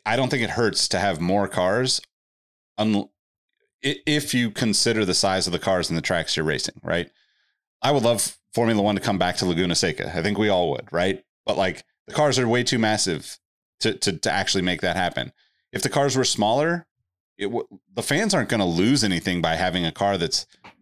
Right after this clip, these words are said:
not the size of a seventy-three sedan DeVille. Like, uh, you know, like, cars can be small and fast as hell and sound amazing and fun to drive and safe and high performance.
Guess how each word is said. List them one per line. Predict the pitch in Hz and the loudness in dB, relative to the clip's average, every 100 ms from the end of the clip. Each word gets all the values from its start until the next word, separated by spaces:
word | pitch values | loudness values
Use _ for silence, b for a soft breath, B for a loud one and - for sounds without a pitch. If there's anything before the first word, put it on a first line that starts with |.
| - | -8
not | 90 101 - | -2 -2 -2
the | 95 | 0
size | - 92 92 85 | 0 0 0 0
of | |
a | 82 | -2
seventy-three | 85 - 98 98 90 - 92 92 | 0 0 0 0 -2 0 0 0
sedan | 90 - 80 87 87 | 0 0 0 0 0
DeVille. | 78 78 98 - - _ | 0 0 -2 -2 -10 _
Like, | 87 87 - _ _ _ _ _ _ _ | -4 -4 -8 _ _ _ _ _ _ _
uh, | - - - - | -10 -10 -14 -10
you | 123 | -2
know, | 110 85 | 0 0
like, | 87 90 - | -2 -4 -6
cars | - 131 156 | 0 2 2
can | - 131 | 0 0
be | 87 110 | 0 0
small | 113 - - 113 117 90 85 | 0 0 0 2 2 0 0
and | 87 80 | -4 -4
fast | - - 98 98 - | -4 -2 -2 0 0
as | 98 | 0
hell | 95 76 76 80 - - | 0 0 -2 -4 -14 -12
and | 78 | -4
sound | - 101 95 107 | -2 0 0 0
amazing | 104 90 80 80 78 78 - | 0 0 0 -2 -4 -8 -12
and | 80 73 | -12 -6
fun | - 92 | -2 0
to | 110 | 0
drive | 98 85 78 78 - | 0 -2 0 -2 -6
and | - 76 | -8 -4
safe | - 101 90 82 - | 0 0 0 -4 -8
and | - | -8
high | 80 90 | -4 -4
performance. | 98 98 95 82 80 - | -4 -4 -2 -2 -4 -6